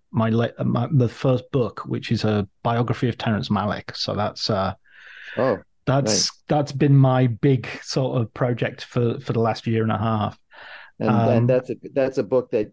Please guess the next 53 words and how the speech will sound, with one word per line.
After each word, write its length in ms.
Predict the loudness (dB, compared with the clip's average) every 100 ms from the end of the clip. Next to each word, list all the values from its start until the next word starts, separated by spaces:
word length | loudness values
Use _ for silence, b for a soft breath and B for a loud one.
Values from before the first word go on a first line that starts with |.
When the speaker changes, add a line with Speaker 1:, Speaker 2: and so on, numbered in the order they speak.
| _ -2
Speaker 2:
probably 360 | 0 2 0
no, 180 | 0 -2
very 300 | 0 0 0
few 180 | -2 -4
people 320 | -2 -2 0
will 160 | 2 0
read, 360 | 0 0 0 -2
correct? 480 | -2 0 0 -2 _ _ _
Speaker 1:
I'm 300 | 0 2 2
not 200 | 2 0
sure. 360 | -2 0 2 2
I 300 | 0 0 0
mean, 160 | 2
there 180 | 2 0
isn't 240 | 0 -2
a 100 | -2
bi-, 280 | -2 -2 -2
it 140 | -2 -4
depends 420 | -4 -2 -2 0
on 100 | -2
how 600 | 0 0 0 2 0 -4 _ _ -8
Terrence's 920 | -4 -2 -2 -4 -4 0 2 2 0
la-, 220 | 0 0
next 360 | 0 -2 -2 -6
film 280 | -2 0 0
does, 220 | 0 -6
really. 400 | -8 -2 -2 -2 -2
I 80 | -4
think 340 | -2 -2 -4 -14 -4
Speaker 2:
Right. 240 | -2 2
Speaker 1:
hi-, 200 | 0 -2 -4
his 280 | 0 0 2
reputation 560 | 0 -2 -2 0 2
Speaker 2:
I'm, 80 | 4
I'm 40 | 4
not 60 |
Speaker 1:
ha- 60 | 4
Speaker 2:
being 160 | 0
cynical. 480 | 0 2 2 2 2
I'm 80 | 2
just 140 | 0
being, 160 | 0 0
I 60 | 2
mean, 160 | 2
I'm 100 | 0
just 220 | -2 -2
thinking, 380 | -4 -2 -2 0
you 80 | 2
know, 200 | 2 2
it's 240 | 0 -4
so 200 | -2 0
hard 400 | 0 0 2 0 -2
to, 300 | -2 -2